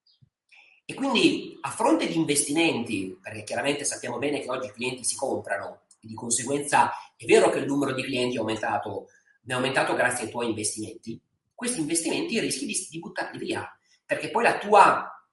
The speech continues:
struttura organizzativa non è in grado di far fronte, ripeto, ai nuovi clienti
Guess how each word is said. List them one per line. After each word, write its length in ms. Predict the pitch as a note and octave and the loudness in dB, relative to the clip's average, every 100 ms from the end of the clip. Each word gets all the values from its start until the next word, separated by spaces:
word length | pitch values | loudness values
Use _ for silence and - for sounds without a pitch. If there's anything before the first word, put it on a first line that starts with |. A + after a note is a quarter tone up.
| _ _ _ | _ _ _
struttura 760 | - - - F#3+ F#3 A3+ F#3+ | -4 -2 2 2 2 2 2
organizzativa 880 | B2+ C3+ C#3 A#3 A#3 D#3+ F3 G#3+ G#3+ C#3+ | 2 0 -2 -4 -4 -4 0 0 0 -6
non 340 | D3 F3+ F3 E3+ | -6 -2 0 4
è 400 | D3 C3+ - - | 4 4 -2 -6
in 140 | G#3+ | -8
grado 600 | C4 C#4+ A#2 - - A3 - | -2 0 0 -2 -2 0 -2
di 100 | - | 0
far 260 | F#3+ - | 0 0
fronte, 720 | - - A#3 - - - - - - | -2 -4 -4 0 0 0 -6 -20 -18
ripeto, 640 | - - - B2 - A3 - | -4 -2 0 -2 2 2 2
ai 500 | - D3 - - E3 | 4 4 4 0 -2
nuovi 220 | E3 D#3 | -2 -2
clienti 760 | A#3 B3 A2 - - B3 C#4+ | -4 -4 -4 -6 -8 -8 -8